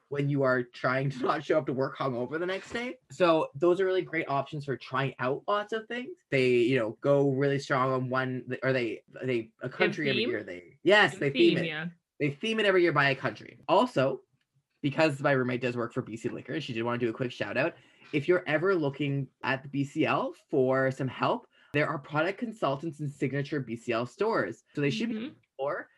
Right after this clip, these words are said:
Speaker 1: but you can always ask customer service, or you can call in advance to see if there is a product assist-, product consultant to assist you. They are still on during covid. So if you do wanna go in and get a good start, that's great. I did also ask her, if you're new to wine and you don't know what you're getting into, where should you start?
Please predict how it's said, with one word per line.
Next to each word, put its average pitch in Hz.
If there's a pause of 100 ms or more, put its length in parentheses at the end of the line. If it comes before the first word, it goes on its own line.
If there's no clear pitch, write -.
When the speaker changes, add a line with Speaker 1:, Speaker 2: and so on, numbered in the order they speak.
(240)
Speaker 1:
but 160
you 151
can 170
always 185
ask 165
customer 170
service, 147
or 196
you 196
can 226
call 190
in 175
advance 143
to 143
see 131
if 123
there 117
is 117
a 120
product 123
assist-, - (100)
product 143
consultant 127
to 117
assist 190
you. 208 (280)
They 190
are 160
still 160
on 135
during 113
covid. 156
So 151
if 143
you 156
do 190
wanna 185
go 175
in 165
and 156
get 139
a 131
good 123
start, 170 (300)
that's 123
great. 170
I 156
did 170
also 175
ask 160
her, 151 (140)
if 160
you're 170
new 151
to 156
wine 123 (140)
and 139
you 135
don't 127
know 131
what 120
you're 123
getting 113
into, 135
where 127
should 131
you 135
start? 131